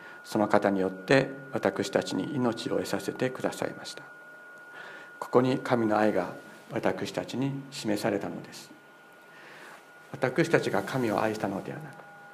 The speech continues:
神が私たちを愛し、私たちの罪のためになだめの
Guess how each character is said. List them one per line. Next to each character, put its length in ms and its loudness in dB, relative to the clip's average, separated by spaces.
神 300 6
が 160 4
私 380 0
た 140 -4
ち 140 -4
を 40 -4
愛 160 -10
し、 220 -14
私 380 2
た 120 4
ち 60 -6
の 180 0
罪 200 -2
の 120 0
た 160 0
め 120 2
に 140 0
な 100 2
だ 140 6
め 80 2
の 200 2